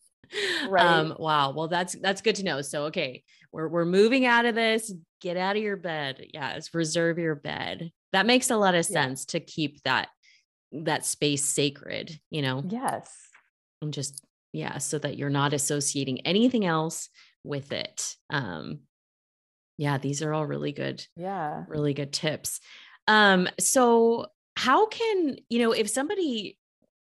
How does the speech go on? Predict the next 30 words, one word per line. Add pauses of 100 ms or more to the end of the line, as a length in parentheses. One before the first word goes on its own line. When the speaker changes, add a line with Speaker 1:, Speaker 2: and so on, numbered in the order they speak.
(100)
Speaker 2:
wants
or
needs
sleep
coaching,
like,
how
can
they
find
you? (800)
And
I'll
Speaker 1:
Well,
Speaker 2:
put
all
this
Speaker 1:
my
Speaker 2:
in
the
show
notes. (100)
Speaker 1:
Yeah. (180)
Thanks
for
asking.
My
Speaker 2:
Mm-hmm.
Speaker 1:
website
is